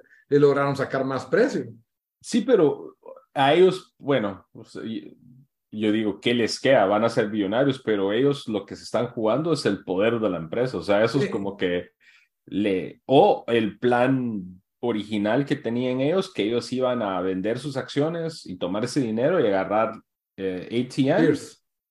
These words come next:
Speaker 2: y Pierce y juntarlos. Y si no,
Speaker 1: Sí.
Speaker 2: y si no les sueltan A T N, como que no, no sé si van a poder hacer esa movida, obviamente.
Speaker 1: Sí,
Speaker 2: Eh,
Speaker 1: cuan-, cuando se dieron cuenta que no iban a poder retener su cosa de noticias,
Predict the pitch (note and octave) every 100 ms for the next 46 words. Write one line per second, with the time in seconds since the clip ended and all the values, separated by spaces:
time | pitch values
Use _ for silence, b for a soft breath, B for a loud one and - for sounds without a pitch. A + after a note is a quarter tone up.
0 | _ - G#2 D#3 F#3 G#2 - - - G2
1 | G#2+ F#2 B2 C#3+ C3 F#2 - G#2 G2 -
2 | F#2 G2+ C3+ - - _ _ _ _ A#2
3 | - B2 C3+ E3 C#3+ D3 C#3+ D3 C#3+ C3+
4 | C#3+ C#3+ D3 G3+ A3+ C#3 A2+ - F#2+ G#2+
5 | A2+ G#2+ G#2 G#2+ G#2 G2+ A2+ - F#2+ G2+
6 | - G2 G#2 G#2 F#2 D#2+ A2 B2+ G2+ F#2+
7 | F#2 C3+ C#3 A2 - _ _ _ _ _
8 | _ - A#2 A2 G#2 G2 F2+ - G2 C#3
9 | C3 B2 C3+ F#3 F#3 G3 D#3 C3+ C3 A#2
10 | C3+ E3 F#3 E3 - C3 D3 D#3 - B2+
11 | B2+ B2+ A#2 G#2+ - A2+ C#3 D#3+ F3+ D3
12 | - D#3+ F3 A3+ A3+ A3+